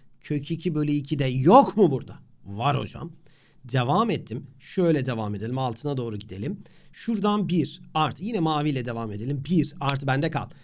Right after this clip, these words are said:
Yukarıdan şunların çarpımı iki. Aşağıdan dört. Sadeleşti ne geldi? Bir bölü iki. Bir bölü iki ile de topladığında üç bölü iki geldi mi? Geldi. Yukarıda sadece kök iki var.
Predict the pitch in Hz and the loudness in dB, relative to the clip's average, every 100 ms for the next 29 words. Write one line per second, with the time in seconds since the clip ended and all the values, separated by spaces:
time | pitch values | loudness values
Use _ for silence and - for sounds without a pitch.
0 | - - 135 185 185 220 254 - - - | -16 -6 2 4 6 4 0 -4 -8 0
1 | 170 175 190 190 160 143 180 170 - 127 | 2 4 2 0 -2 -2 0 0 0 -4
2 | 147 - 175 202 226 160 139 - 156 156 | -2 0 -2 0 0 0 -2 -2 0 0
3 | 175 180 180 202 202 190 180 202 190 160 | 2 0 0 0 2 2 0 0 0 0
4 | 127 110 104 95 - - - 120 151 226 | -2 -4 -8 -14 -18 -20 -16 -4 2 4
5 | 208 202 202 202 196 190 196 202 202 185 | 4 4 2 2 2 4 4 0 0 0
6 | 190 185 190 180 202 196 196 208 202 208 | 2 2 2 0 0 2 2 2 4 6
7 | 240 233 180 135 - - - - 143 143 | 6 6 6 4 -6 -14 -20 -12 -4 0
8 | 170 170 180 180 175 170 143 135 123 117 | 2 2 0 0 0 0 -2 -4 -6 -6
9 | 135 139 135 | -6 -6 -8